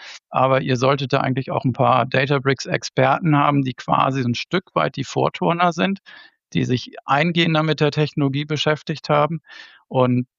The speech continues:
die dann dafür vielleicht an anderen Stellen nicht so tief drin sind. Also ich glaube auf der anderen Seite, wir haben heutzutage so viel Technologie, die sich so rasant entwickelt,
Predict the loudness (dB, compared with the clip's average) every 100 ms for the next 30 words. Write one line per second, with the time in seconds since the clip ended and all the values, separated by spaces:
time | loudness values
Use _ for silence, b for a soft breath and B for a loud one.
0 | _ -2 2 2 2 2 2 0 -4 -2
1 | 0 0 0 -2 -2 0 0 0 0 0
2 | 2 2 0 -4 -8 -14 -12 -14 -4 2
3 | 2 2 -2 -2 -8 -8 -4 -4 -2 -6
4 | -6 -6 -12 b b b -4 0 2 2
5 | 2 b b b _ _ -14 -14 _ -2
6 | 2 4 2 2 0 2 2 2 2 2
7 | 0 2 2 0 0 -4 -2 0 0 -2
8 | -4 -2 0 0 -2 -4 -4 -4 -4 -4
9 | -6 -4 -4 -2 -2 0 -2 -2 -4 -6
10 | 0 2 2